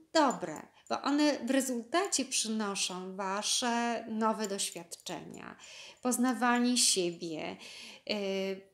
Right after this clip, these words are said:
poznawanie swoich możliwości, jakieś nowe pragnienia, nowe perspektywy, nowe spojrzenie na świat,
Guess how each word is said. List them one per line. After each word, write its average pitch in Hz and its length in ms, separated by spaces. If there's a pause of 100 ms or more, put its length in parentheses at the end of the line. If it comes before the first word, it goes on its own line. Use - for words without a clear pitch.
(160)
poznawanie 269 540
swoich 285 360
możliwości, 220 1300 (1300)
jakieś 254 440
nowe 285 600 (340)
pragnienia, 202 1040 (1120)
nowe 294 440
perspektywy, 233 1400
nowe 294 520
spojrzenie 277 720
na 247 160
świat, 180 640